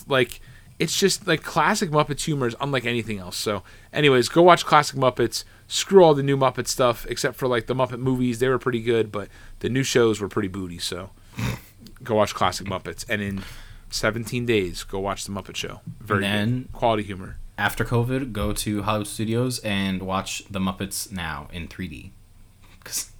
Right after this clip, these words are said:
Speaker 1: No, it's not the Muppets
Speaker 2: What's it
Speaker 1: Now
Speaker 2: called?
Speaker 1: in three D. It's Muppet Vision three D.
Speaker 2: Sorry,
Speaker 1: Muppets Now
Speaker 2: sorry.
Speaker 1: is that garbage ass,
Speaker 2: Sorry.
Speaker 1: stupid Disney Plus short series that was terrible.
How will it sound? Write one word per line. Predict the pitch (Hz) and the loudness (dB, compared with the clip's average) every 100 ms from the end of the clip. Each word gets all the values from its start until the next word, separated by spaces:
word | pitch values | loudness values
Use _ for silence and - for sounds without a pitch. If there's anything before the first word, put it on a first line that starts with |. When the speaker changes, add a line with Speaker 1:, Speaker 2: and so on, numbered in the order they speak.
| - | -12
Speaker 1:
No, | 104 87 - | -8 -8 -8
it's | - | -4
not | 120 117 | 0 2
the | 127 | 6
Muppets | 131 135 | 6 6
Speaker 2:
What's | 131 | 4
it | 143 | 8
Speaker 1:
Now | 135 139 | 10 10
Speaker 2:
called? | 127 | 8
Speaker 1:
in | |
three | 120 117 | 2 0
D. | 117 | 4
It's | 120 139 | 4 10
Muppet | 160 170 147 | 10 10 6
Vision | 147 135 120 | 6 6 2
three | 127 120 | 2 2
D. | 113 101 | 0 -2
Speaker 2:
Sorry, | - - 135 135 160 | 0 4 10 10 10
Speaker 1:
Muppets | 143 165 | 6 8
Now | 170 165 | 12 12
Speaker 2:
sorry. | 156 | 12
Speaker 1:
is | |
that | 165 156 | 10 8
garbage | 139 160 190 196 175 | 12 12 12 12 12
ass, | 170 165 165 - | 12 12 8 4
Speaker 2:
Sorry. | - - - - | 6 8 10 10
Speaker 1:
stupid | 127 214 202 220 214 202 - 147 | 10 8 10 12 12 10 4 8
Disney | 180 185 208 | 8 10 4
Plus | - 185 - | 4 2 2
short | - 175 165 - | 6 8 8 4
series | - 147 139 135 131 | 0 2 4 2 2
that | 135 123 | 0 -2
was | - | -2
terrible. | 123 110 90 - | 0 0 -4 -10